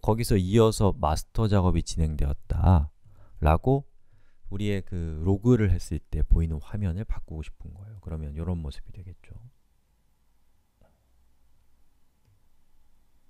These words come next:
이렇게. 자, 그런데 요걸 하기 위해서는 우리가 뭘 이해해야 되냐면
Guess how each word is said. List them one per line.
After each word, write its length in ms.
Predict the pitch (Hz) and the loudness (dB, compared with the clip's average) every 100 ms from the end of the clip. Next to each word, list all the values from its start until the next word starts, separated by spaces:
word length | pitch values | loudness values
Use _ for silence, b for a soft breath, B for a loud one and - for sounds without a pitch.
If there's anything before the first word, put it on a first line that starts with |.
| - - | -20 -14
이렇게. 400 | - 85 - - - - _ _ _ _ _ _ _ _ - B B B - | -10 -8 -8 -10 -10 -20 _ _ _ _ _ _ _ _ -20 B B B -4
자, 140 | 95 | 0
그런데 240 | 110 113 | 0 0
요걸 260 | 107 117 123 | 0 0 0
하기 280 | 120 110 101 | 0 -2 0
위해서는 600 | 104 101 101 107 135 139 _ _ _ _ - b b b | 0 0 -4 -4 -6 -10 _ _ _ _ -14 b b b
우리가 200 | 175 92 | 0 4
뭘 240 | 85 92 98 | 8 8 8
이해해야 320 | 92 90 90 | 6 6 4
되냐면 560 | 80 76 76 104 85 | 0 -2 -4 -4 -8